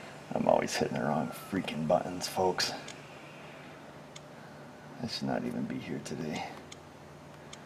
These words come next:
What we have to do now is we gotta, we should actually start up the car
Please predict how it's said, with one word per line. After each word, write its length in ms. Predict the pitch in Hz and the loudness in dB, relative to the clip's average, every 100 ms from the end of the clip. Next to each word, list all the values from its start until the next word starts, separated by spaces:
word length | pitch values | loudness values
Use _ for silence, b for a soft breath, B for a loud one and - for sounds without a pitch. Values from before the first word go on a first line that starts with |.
| - - - - - - - - - - - - - B B B B B B B B B B - - - - | -8 -8 -8 -12 -16 -16 -16 -14 -14 -16 -16 -16 -16 B B B B B B B B B B -14 -14 -14 4
What 140 | 110 90 | 8 12
we 60 | |
have 120 | 95 - | 12 10
to 80 | |
do 160 | - 90 | 6 8
now 240 | 87 90 | 12 12
is 100 | 85 | 12
we 60 | 95 | 10
gotta, 200 | 87 67 | 12 12
we 140 | 85 | 8
should 180 | 90 92 | 4 8
actually 340 | 82 - 73 76 | 8 8 4 6
start 340 | - 82 71 | 10 12 12
up 120 | - | 12
the 100 | - | 10
car 380 | - 113 98 | 12 12 12